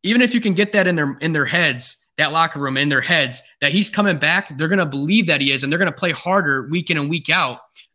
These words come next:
uh, until he does come back, right? And then let's say he doesn't come back at the end of the year and we're in the playoffs, they can look back and say, "Listen,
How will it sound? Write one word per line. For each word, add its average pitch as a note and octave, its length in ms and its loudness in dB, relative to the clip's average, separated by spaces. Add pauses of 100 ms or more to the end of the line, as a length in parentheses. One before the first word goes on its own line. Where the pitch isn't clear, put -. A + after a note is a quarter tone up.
uh, B2 240 -2 (300)
until D3 340 -2
he D#3+ 120 -2
does E3 280 0
come C3+ 200 -6
back, G2+ 260 -2 (380)
right? C#3 340 -2
And D#3 180 2
then E3 380 2
let's F3+ 220 2
say G3 100 0
he E3+ 100 0
doesn't F#3 240 0
come E3+ 140 -2
back D#3 220 -2
at D3+ 80 -10
the D#3 60 -4
end D#3 80 -2
of C#3+ 40 -6
the C#3 60 -6
year F3 140 0
and D3 100 -4
we're F3 80 -2
in D#3+ 60 -2
the C#3 60 -6
playoffs, C#3+ 520 0 (300)
they E3+ 100 0
can G3 140 -2
look F3+ 200 -2
back F3 240 0
and D#3+ 80 -6
say, D3 140 -4
"Listen, C#3+ 440 -4